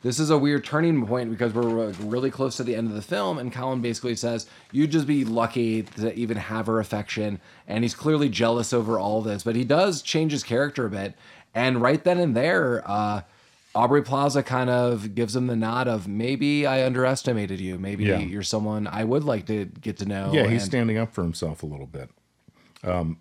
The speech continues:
Speaker 2: and then, so the, the scene kinda ends there, and they, Aubrey and, uh, and Jermaine kinda reconcile at the bar. They're back at the bar. He, he, he's drinking a rum and a ramble.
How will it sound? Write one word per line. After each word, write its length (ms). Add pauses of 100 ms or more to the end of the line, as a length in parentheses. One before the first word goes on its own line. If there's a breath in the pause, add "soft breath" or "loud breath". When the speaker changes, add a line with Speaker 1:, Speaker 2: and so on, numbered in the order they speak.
(120)
Speaker 2:
and 160
then, 320
so 300
the, 180
the 200
scene 240
kinda 240
ends 300
there, 260
and 120
they, 280 (580 loud breath)
Aubrey 480
and, 220
uh, 320 (280)
and 140
Jermaine 340
kinda 320 (200)
reconcile 680
at 100
the 80
bar. 320
They're 120
back 260
at 100
the 60
bar. 400 (460 loud breath)
He, 400
he, 340
he's 300
drinking 480
a 80
rum 260
and 80
a 40
ramble. 560